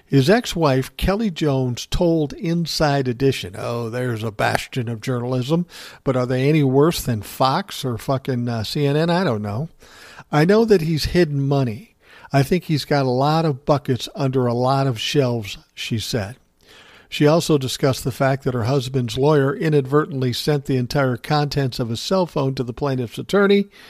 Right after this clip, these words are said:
It could have significant implications for the January sixth attack on the U S Capitol. The attorney, Mark Bankston, said he intends to cooperate with efforts to obtain the evidence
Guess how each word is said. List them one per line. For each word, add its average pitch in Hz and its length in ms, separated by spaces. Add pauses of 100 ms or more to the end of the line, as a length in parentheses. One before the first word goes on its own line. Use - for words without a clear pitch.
(280)
It 131 160
could 170 220
have 139 260
significant 147 800
implications 131 760
for 127 180
the 113 140
January 127 540
sixth - 360
attack 131 420
on 123 140
the 120 80
U 120 180
S 110 140
Capitol. 139 560 (640)
The 135 100
attorney, 170 340
Mark 143 380
Bankston, 151 520
said 139 260
he 135 120
intends 143 480
to 131 140
cooperate 147 720
with 131 160
efforts 135 440
to 139 120
obtain 160 440
the 143 140
evidence 123 500